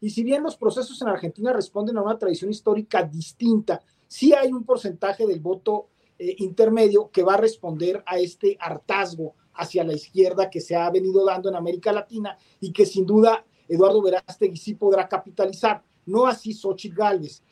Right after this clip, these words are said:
porque Xochitl no tiene ninguna línea de pensamiento vinculante con Milei, ni están en la misma, eh, acción política, ni tienen una vinculación con el presidente Trump, ni pertenecen a este, eh, nuevo movimiento de derecha en el mundo al que sí pertenece Eduardo Verástegui.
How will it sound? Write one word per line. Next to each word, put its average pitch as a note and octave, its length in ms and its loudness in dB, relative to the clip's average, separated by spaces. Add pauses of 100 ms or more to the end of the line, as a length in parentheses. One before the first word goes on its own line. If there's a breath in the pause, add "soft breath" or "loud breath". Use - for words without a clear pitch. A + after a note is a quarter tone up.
(140)
porque F#3+ 240 -4
Xochitl B3 300 0
no B3 80 -6
tiene B3 220 -6
ninguna G#3 340 -4
línea A3 260 -2
de G#3 140 -2
pensamiento F3+ 760 -2
vinculante F3+ 800 -4
con G3 180 -4
Milei, G3+ 380 2 (260 soft breath)
ni F3 120 2
están G#3+ 260 2
en A#3+ 60 -4
la G#3 100 2
misma, G#3 560 0
eh, D#3 160 -20 (220 soft breath)
acción G3+ 360 -2
política, G3 600 0
ni E3+ 120 -2
tienen G#3+ 320 0
una G#3+ 140 2
vinculación F3 500 -2
con F#3+ 140 -4
el E3+ 60 -8
presidente E3+ 500 -4
Trump, F#3 320 2 (260 soft breath)
ni F#3 140 0
pertenecen G#3 640 2
a F3 80 0
este, F3+ 640 0 (260)
eh, E3+ 140 -2
nuevo G3 200 4
movimiento F#3 560 2
de F3+ 80 4
derecha F3+ 340 0
en G#3 80 0
el G#3 100 0
mundo G#3 400 0
al F3 180 0
que E3+ 120 -8
sí E4 240 0
pertenece E3 540 -2
Eduardo D#3 300 -2
Verástegui. - 520 -14